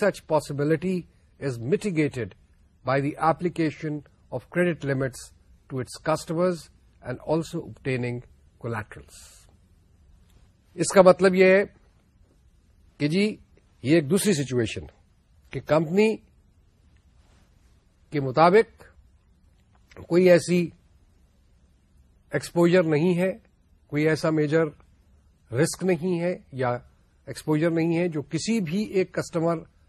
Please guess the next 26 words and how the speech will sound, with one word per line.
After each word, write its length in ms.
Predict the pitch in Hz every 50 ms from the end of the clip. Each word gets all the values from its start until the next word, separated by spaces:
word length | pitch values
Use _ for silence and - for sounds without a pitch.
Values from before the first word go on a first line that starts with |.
| _ _ -
کے 80 | 165
حوالے 400 | 131 143 147 147 147 151 160 151
سے 140 | 135 - 151
اس 160 | 131 123 -
کو 140 | - - 120
ہو۔ 160 | 87 107 95 - - _ _ _ _ _ _ _ _ _ _ _ _ _ _ _
یعنی 280 | - 117 131 143 143 151
یہ 140 | 170 190 208 202 - _ _ _ _ _
کہ 100 | - -
آپ 560 | 113 120 139 147 160 180 202 190 - - -
اگر 260 | 123 127 156 175 196 202 - - _ _ _ _ _ _ _
کریڈٹ 380 | - 139 156 190 233 233 185 180
پہ 80 | 214
مال 260 | 202 180 156 156 160
لوگوں 300 | 160 151 160 156 147 156
کو 120 | 135 143 143
دے 200 | 127 131 127 120
رہے 200 | 123 123 120 123
ہیں 160 | 135 170 208 - _ _ _ _ _ _ _
تو 100 | - -
آپ 300 | - - 151 156 160 160
نے 100 | 196 214
کسی 320 | 202 143 - 160 143 196 226
بھی 120 | 220 254
کسٹمر 500 | 190 - 190 156 - - 147 139 139 139
کو 240 | 135 - 196 220 214